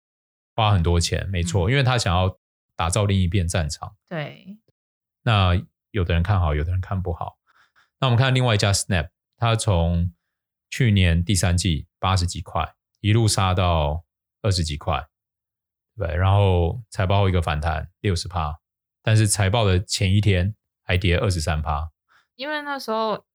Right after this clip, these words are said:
Speaker 2: Facebook 的财报先出来，
Speaker 1: 对。
Speaker 2: Facebook 的财报不好，所以他就拉着它一起跌。<laughs>
Speaker 1: 就拉着它一起跌。
Speaker 2: 对。
Speaker 1: 所以你看哦，Snap 虽然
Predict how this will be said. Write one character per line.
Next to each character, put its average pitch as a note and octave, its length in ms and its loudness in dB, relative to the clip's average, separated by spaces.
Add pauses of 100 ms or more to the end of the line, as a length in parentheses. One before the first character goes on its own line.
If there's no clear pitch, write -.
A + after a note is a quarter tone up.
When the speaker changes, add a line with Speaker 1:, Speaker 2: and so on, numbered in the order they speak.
(160)
Speaker 2:
Facebook G#3 680 -6
的 D3 540 -8
财 D#3 200 -8
报 F#3 200 -6
先 D#3 200 -10
出 D3+ 240 -14
来， C#3 260 -12
Speaker 1:
对。 E2 240 -10 (720)
Speaker 2:
Facebook G#3 480 -6
的 D#3 160 -8
财 D#3 160 -8
报 E3 160 -6
不 D#3+ 180 -14
好， - 220 -12
所 - 40 -20
以 - 40 -20
他 F3 140 -6
就 F#3 100 -8 (200)
拉 F3 200 -2
着 E3+ 100 -10
它 E3 200 -6
一 - 80 -14
起 - 260 -20
跌。 - 160 -20 (320)
<laughs> - 640 -12
Speaker 1:
就 B2 80 2
拉 A2+ 160 2
着 G#2 100 2
它 G#2+ 140 4
一 G#2+ 60 2
起 G2 120 -2
跌。 D#2+ 300 -4
Speaker 2:
对。 G#3+ 160 0
Speaker 1:
所 F3+ 180 2
以 D3+ 360 0
你 B2 100 2
看 E3+ 160 2
哦， C#3+ 360 0
Snap E3 460 0
虽 - 220 0
然 C#3+ 240 2